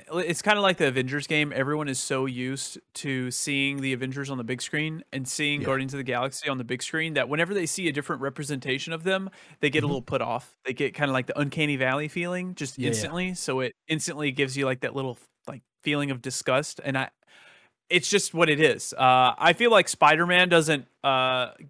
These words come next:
Speaker 1: get affected by this as much because we've seen so many different iterations of him and Tobey Maguire and Andrew Garfield and then Tom Holland and then
Speaker 2: Yep.
Speaker 1: Yuri Lowenthal and PlayStation, everything. Um, but I feel like other superheroes struggle from that,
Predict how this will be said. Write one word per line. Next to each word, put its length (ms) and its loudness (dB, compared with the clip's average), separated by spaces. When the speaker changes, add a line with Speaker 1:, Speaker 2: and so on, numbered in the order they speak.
Speaker 1:
get 100 0
affected 360 0
by 80 6
this 200 0
as 120 -6
much 200 -2
because 300 -4
we've 140 -4
seen 260 -4
so 180 -2
many 180 -2
different 340 -4
iterations 480 -2
of 100 -6
him 240 0
and 100 -6
Tobey 240 -6
Maguire 500 0
and 100 -8
Andrew 240 -8
Garfield 540 -4
and 60 -12
then 160 -12
Tom 220 6
Holland 380 6
and 120 -2
then 240 -2
Speaker 2:
Yep. 160 -4
Speaker 1:
Yuri 320 6
Lowenthal 760 4
and 200 -6
PlayStation, 500 0
everything. 500 -8
Um, 480 0
but 100 10
I 120 8
feel 120 8
like 140 8
other 200 6
superheroes 640 2
struggle 320 2
from 160 -2
that, 320 2